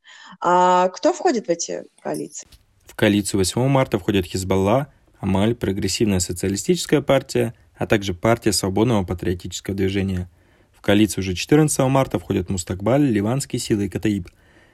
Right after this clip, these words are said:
Speaker 2: Прогрессивная социалистическая партия, основана в сорок девятом году, в числе своих сторонников имеет представителей всех конфессий – но основой ее являются друзы, так как она была основана друзским кланом Джумблад.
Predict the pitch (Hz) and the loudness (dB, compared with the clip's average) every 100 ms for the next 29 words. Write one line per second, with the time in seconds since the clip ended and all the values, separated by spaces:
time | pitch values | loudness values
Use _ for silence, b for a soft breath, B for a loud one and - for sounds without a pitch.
0 | b 120 107 113 - 160 123 - - 139 | b 2 4 4 6 4 4 0 -2 -2
1 | 98 175 - - 151 147 143 143 - 117 | 0 -2 0 0 4 2 2 -2 0 0
2 | 117 113 123 110 110 113 110 110 110 117 | 2 2 0 2 2 2 0 0 2 2
3 | 113 - b b b b - 117 - 147 | 0 -4 b b b b -10 -2 2 4
4 | - 110 - 123 151 127 104 107 113 110 | 4 2 2 2 2 2 0 0 0 0
5 | - 104 117 117 113 101 - 110 107 92 | -4 -2 0 2 2 0 0 0 0 0
6 | 107 - 90 - _ - 98 92 117 143 | -2 -2 -6 -8 _ -4 -2 0 0 2
7 | 135 120 107 104 101 104 104 104 104 117 | 4 4 2 2 2 0 0 -2 0 2
8 | 92 87 - - 92 101 101 107 92 - | 0 -4 -4 -6 -4 -2 0 0 0 -2
9 | 110 110 98 104 - 110 101 104 101 101 | 0 0 0 -2 -2 -4 -4 -4 -4 -4
10 | 92 101 101 98 90 | -4 -2 -2 -2 -6